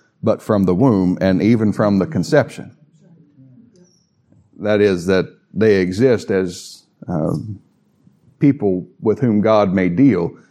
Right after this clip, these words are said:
even from that moment of conception. It says, "Though they bring up their children, yet will I bereave them, that there shall not be a man left. Yea, woe also to them when I depart from them." Uh, part of what happened with the judgment here with Assyria, and this also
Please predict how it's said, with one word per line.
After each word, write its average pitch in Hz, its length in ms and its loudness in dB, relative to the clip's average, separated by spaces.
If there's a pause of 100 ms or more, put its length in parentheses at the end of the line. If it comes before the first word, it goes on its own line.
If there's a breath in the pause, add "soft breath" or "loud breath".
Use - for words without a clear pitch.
(160 loud breath)
even 110 260 4
from 98 180 0
that 98 140 2
moment 95 320 2
of 82 60 -6
conception. 92 600 -2
It - 440 -20
says, 135 160 4
"Though 180 120 6
they 202 120 6
bring 175 240 4
up 165 120 4
their 135 120 4
children, 120 400 2
yet 143 200 4
will 143 160 4
I 131 100 6
bereave 123 440 4
them, 95 200 2
that 107 140 2
there 110 140 2
shall - 160 0
not 123 260 4
be 127 120 4
a 117 60 4
man 120 420 4
left. 107 480 0
Yea, 127 260 4
woe 131 260 4
also 123 340 2
to 117 120 0
them 113 320 4
when 110 140 0
I 107 120 4
depart 123 440 0
from 90 180 -4
them." 87 280 -6 (640 loud breath)
Uh, 110 380 2 (880)
part 254 220 2
of 160 140 0
what 139 120 2
happened 127 340 2
with 95 180 0
the 104 120 0
judgment 104 440 0
here 110 120 2
with 95 140 -2
Assyria, 95 380 0
and 95 80 0
this 101 120 -2
also 107 420 -2